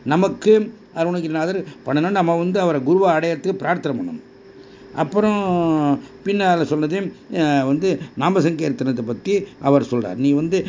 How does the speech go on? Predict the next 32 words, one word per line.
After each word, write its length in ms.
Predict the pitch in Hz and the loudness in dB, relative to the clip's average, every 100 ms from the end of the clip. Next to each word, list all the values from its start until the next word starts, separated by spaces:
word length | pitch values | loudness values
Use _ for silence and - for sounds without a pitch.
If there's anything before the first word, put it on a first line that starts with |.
| - - | -6 -2
நாக்கு 400 | 127 156 139 151 | 0 0 2 -2
வச்சுருக்க, 520 | 143 165 147 175 151 | 0 -2 0 0 -2
பேச 280 | 156 139 170 | 0 0 0
கருத்து 300 | 147 123 175 | -4 -4 0
நமக்கு 340 | 143 117 123 | 0 -2 -2
வந்து 200 | 123 156 | -2 0
அனுகிரகம் 420 | 127 147 147 147 113 | 2 2 2 2 -2
கொடுத்துருக்கார். 380 | 120 107 85 82 - - - - | -4 -6 -8 -14 -20 -20 -20 -16
அதனால 240 | 101 104 120 | -8 -2 0
தான் 200 | 143 120 | 2 2
அடியேனுக்கு 380 | 110 127 120 117 | 2 0 0 -2
வந்து 300 | 135 165 143 - - | 0 -2 -6 -10 -14
பகவான் 380 | 73 90 120 123 | -8 -4 -2 -2
போன 340 | - 113 120 104 - - | 0 2 2 0 -6 -6
ஒரு 100 | 110 | -4
சில 300 | 107 107 107 | -2 -2 -2
வருஷங்களால 560 | 104 139 127 123 151 160 170 - | -2 0 0 0 -2 -2 -6 -10
நான் 380 | 90 104 90 87 80 78 | -6 -4 -4 -6 -6 -4
புஜங்கத்தை 400 | 101 143 156 117 | 0 2 0 -2
சொல்ல 200 | 107 110 | -4 -4
முடியுது." 320 | 107 85 80 143 | -4 -6 -6 -2
இப்போ 540 | 165 - 202 190 147 170 - - | -2 0 0 0 0 -4 -8 -6
அந்த 280 | 127 120 | -2 -2
கந்தர் 320 | - 117 147 117 | -2 0 2 2
அனுபவத்தை 440 | 135 147 127 104 | 2 2 -2 -6
சொல்ல 60 | 95 | -8
கொடுத்துருக்காரு. 420 | 82 80 78 92 | -10 -12 -10 -8
அப்போ 420 | 107 185 202 160 - - | -6 -4 -2 -2 -6 -16
அதுல 320 | - 101 123 151 | -6 0 2 2
நாம 260 | 117 160 | 2 0
சங்கீர்த்தனத்தை 640 | 151 143 135 120 110 101 - | 2 0 -2 -6 -6 -6 -4
பாடுங்கிறதுக்கு 920 | 101 123 139 131 120 117 120 202 190 | 0 2 4 2 0 -2 -2 0 0